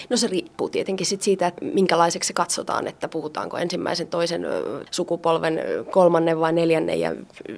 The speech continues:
niin kuin biopolttoaineesta ja, ja muusta. Ja, ja, ja,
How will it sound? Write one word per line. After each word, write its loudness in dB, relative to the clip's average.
niin -4
kuin -4
biopolttoaineesta -2
ja, -4
ja -6
muusta. -6
Ja, -4
ja, -8
ja, -6